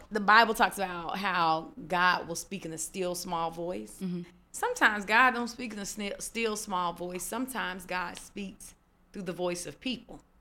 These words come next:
Speaker 2: Yeah.
Speaker 1: And so you will have a person like a Brandy
Speaker 2: Mm-hmm.
Speaker 1: that say, "Pastor C, you're amazing." And you be like,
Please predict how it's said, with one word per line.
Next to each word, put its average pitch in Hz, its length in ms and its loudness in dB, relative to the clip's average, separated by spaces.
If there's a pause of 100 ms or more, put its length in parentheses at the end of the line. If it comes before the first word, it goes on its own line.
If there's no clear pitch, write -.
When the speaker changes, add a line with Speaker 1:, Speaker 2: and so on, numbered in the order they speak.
(160)
Speaker 2:
Yeah. 160 220 -2 (1120)
Speaker 1:
And 208 160 -2
so 180 360 6
you 180 180 -4
will 185 60 4
have 190 280 4
a 180 40 0
person 190 280 0
like 175 160 2
a 175 60 2
Brandy 247 600 -2 (160)
Speaker 2:
Mm-hmm. 165 260 -8
Speaker 1:
that 190 100 -4
say, 180 160 -2
"Pastor 277 300 -2
C, 285 120 0
you're 302 160 8
amazing." 247 600 4
And 180 100 -6
you 180 100 -8
be 175 80 -18
like, - 160 -16